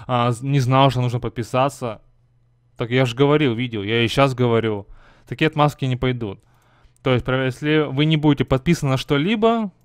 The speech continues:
приз вы не получите, он останется у меня и будет ра-, это, розыгрыш позже. Ну что ж, дерзайте, я,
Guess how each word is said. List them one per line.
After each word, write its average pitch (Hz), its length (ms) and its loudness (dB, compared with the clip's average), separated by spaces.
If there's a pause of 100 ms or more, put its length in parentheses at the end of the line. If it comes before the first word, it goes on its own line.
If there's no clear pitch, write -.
(100)
приз 160 240 -2
вы 147 60 -4
не 127 80 -2
получите, 135 440 -4
он 123 80 2
останется 123 340 -4
у - 20 -2
меня 151 300 -2
и 127 80 -2
будет 135 240 -4
ра-, 110 380 -4
это, 101 480 -6 (480)
розыгрыш 135 500 2
позже. 98 480 -8 (840)
Ну 156 100 -8
что 156 200 0
ж, 120 60 -4
дерзайте, 143 640 0
я, 113 360 -2